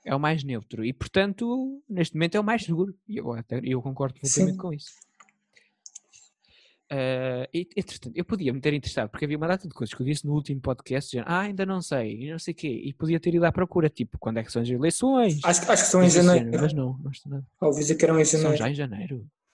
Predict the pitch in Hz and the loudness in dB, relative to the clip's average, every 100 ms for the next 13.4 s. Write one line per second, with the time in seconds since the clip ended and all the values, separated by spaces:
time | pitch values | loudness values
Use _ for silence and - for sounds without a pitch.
0 | _ 165 160 175 196 196 202 202 - 196 | _ 6 8 8 8 8 6 4 4 6
1 | 170 135 127 151 143 156 147 147 175 165 | 6 6 4 4 6 6 6 6 6 2
2 | - - _ _ _ _ _ _ _ _ | -4 -10 _ _ _ _ _ _ _ _
3 | _ _ 135 127 120 120 - - - _ | _ _ -10 -8 -10 -10 -8 -8 -10 _
4 | - 165 - _ _ _ _ _ - 113 | -14 -14 -14 _ _ _ _ _ -14 -10
5 | 110 123 131 127 143 135 135 143 160 156 | -10 -8 -8 -6 -6 -4 -2 -2 -4 -4
6 | 165 - 160 170 - 170 156 - 123 110 | -4 -4 -2 -2 -2 -2 0 0 0 -6
7 | 196 190 110 104 107 131 131 240 202 - | -6 -6 -8 -8 -10 -10 -8 -8 -10 -16
8 | 131 127 _ _ - 147 117 - 175 240 | -16 -16 _ _ -2 0 0 2 2 2
9 | - 117 - - _ _ - - 123 135 | -2 -6 -6 -14 _ _ -12 0 0 0
10 | 113 - _ _ _ _ _ _ 113 120 | -8 -16 _ _ _ _ _ _ -12 -12
11 | 131 _ _ _ _ _ _ _ - - | -12 _ _ _ _ _ _ _ -20 -20
12 | _ - - - _ 202 165 143 185 190 | _ -20 -20 -20 _ -8 -4 -4 -4 -6
13 | - 123 110 | -4 -4 -6